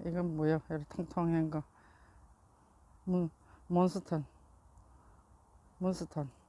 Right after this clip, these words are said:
예. 이렇게 어떻게 키웠을까요?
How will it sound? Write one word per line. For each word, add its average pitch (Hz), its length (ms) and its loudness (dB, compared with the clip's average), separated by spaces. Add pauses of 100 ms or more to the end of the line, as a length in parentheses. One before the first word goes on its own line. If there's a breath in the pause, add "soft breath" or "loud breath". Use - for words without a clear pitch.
(240)
예. 143 420 -4 (2250 loud breath)
이렇게 190 300 0
어떻게 214 340 2
키웠을까요? 147 880 -2